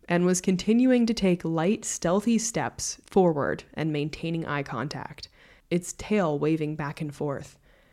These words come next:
Yossi felt around on the ground for his bottle of repellent spray and his lighter, and held the two up.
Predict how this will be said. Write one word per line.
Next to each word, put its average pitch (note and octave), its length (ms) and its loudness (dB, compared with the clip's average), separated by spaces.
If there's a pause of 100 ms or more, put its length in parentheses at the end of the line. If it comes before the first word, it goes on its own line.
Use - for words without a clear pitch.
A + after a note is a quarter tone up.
Yossi G#3 340 8
felt G3 280 2
around D3+ 400 2
on C#3+ 100 -2
the D3+ 60 -2
ground C#3+ 420 -2
for D#3+ 120 -4
his D#3 140 0
bottle D#3+ 380 0
of D#3 120 0
repellent E3+ 500 -2
spray - 420 -6 (100)
and E3 80 -2
his D#3 140 -2
lighter, D3 440 -6 (380)
and E3+ 180 2
held F#3 320 2
the E3 80 0
two D#3 280 -4
up. - 240 -8